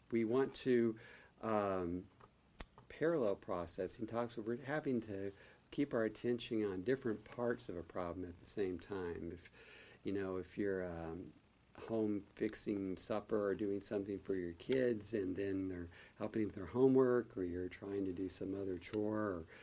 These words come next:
answering a phone call related to work, you're trying to do lots of different things and give your attention to, to one, but you may feel, "I can't do any of them very well."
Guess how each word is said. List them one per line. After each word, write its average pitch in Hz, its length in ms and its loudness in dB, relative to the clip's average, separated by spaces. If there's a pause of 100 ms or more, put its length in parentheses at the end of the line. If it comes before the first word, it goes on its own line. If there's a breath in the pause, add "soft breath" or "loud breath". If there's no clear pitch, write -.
(320 loud breath)
answering 107 340 2
a 87 60 -2
phone 107 760 2
call 104 380 0
related 101 400 -2
to 110 120 -4
work, 98 360 -2
you're 101 80 0
trying 110 340 -2
to 98 60 -2
do 95 400 0
lots 98 340 -2
of 98 80 -4
different 95 420 -4 (280 loud breath)
things 101 340 0
and 92 80 -2
give 98 160 -2
your 95 120 0
attention 95 600 -4 (160)
to, 87 160 -6 (320 loud breath)
to - 120 -8
one, 117 240 2
but - 180 -2
you 110 60 2
may 104 160 2
feel, 107 200 0
"I 95 120 -4
can't 104 320 -2
do 98 200 0
any 104 240 2
of 85 120 -4
them 85 220 -4
very 87 220 -4
well." 95 400 -4